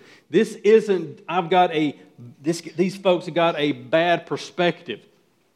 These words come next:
They got a sort of a weird opinion on this." No, this is destructive.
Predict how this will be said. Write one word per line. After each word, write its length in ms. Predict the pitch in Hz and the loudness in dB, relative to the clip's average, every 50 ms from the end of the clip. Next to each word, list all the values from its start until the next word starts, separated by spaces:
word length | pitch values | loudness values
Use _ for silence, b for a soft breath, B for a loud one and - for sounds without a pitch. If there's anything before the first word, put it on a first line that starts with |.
| _ _ _ _ _ | _ _ _ _ _
They 200 | 127 151 165 160 | -4 -2 0 2
got 180 | 175 170 156 | 2 2 2
a 180 | 151 135 123 - - - | 0 -2 -4 -6 -12 -12
sort 220 | - - 185 185 | -2 0 2 2
of 80 | 180 170 | 4 4
a 80 | 165 | 2
weird 360 | 147 143 151 175 185 180 175 170 | 2 4 6 8 8 8 6 4
opinion 480 | 165 - - 202 190 190 185 160 147 | -2 -2 0 2 2 2 2 0 0
on 260 | 151 156 156 151 147 | 0 0 0 -2 -2
this." 320 | 147 165 170 143 131 - - | 0 0 0 0 0 -2 -2
No, 240 | 151 156 156 139 131 | 0 2 2 2 2
this 220 | 151 180 185 - | 0 -2 -2 -4
is 120 | 156 117 | -10 -12
destructive. 840 | 110 113 127 - - - - 160 160 151 143 - - - 117 101 | -12 -14 -14 -14 -14 -12 -6 -2 -2 -2 -2 -4 -8 -18 -18 -18